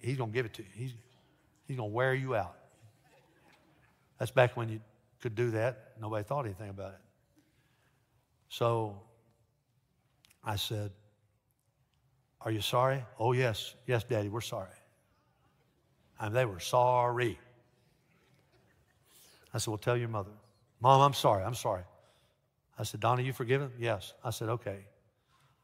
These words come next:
Go get in the van. Let's all go get some ice cream at Dairy Queen." That is grace and that is mercy. Amen? I thought, "You know, I want it all the time. I'll give it to them.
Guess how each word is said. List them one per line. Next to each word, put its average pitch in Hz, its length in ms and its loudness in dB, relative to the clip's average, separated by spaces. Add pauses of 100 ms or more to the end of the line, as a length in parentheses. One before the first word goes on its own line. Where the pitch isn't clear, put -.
(300)
Go 131 100 6
get 151 100 4
in 143 80 -2
the 131 80 0
van. 117 280 2
Let's 113 140 0
all 120 140 8
go 120 140 0
get 123 160 2
some 120 180 4
ice 127 180 6
cream 127 260 2
at 113 140 -6
Dairy 110 240 0
Queen." 107 320 -12 (1600)
That 160 180 12
is 139 160 6
grace 185 840 8 (760)
and 131 160 4
that 139 140 10
is 127 160 0
mercy. 139 340 6 (300)
Amen? 139 420 2 (1040)
I 123 100 8
thought, 131 260 8
"You 131 80 -2
know, 143 120 4
I 135 120 12
want 143 220 4
it 135 80 2
all 139 140 6
the 135 80 -8
time. 113 280 2
I'll 117 140 4
give 123 200 0
it 123 100 -6
to 123 80 -14
them. 110 240 -8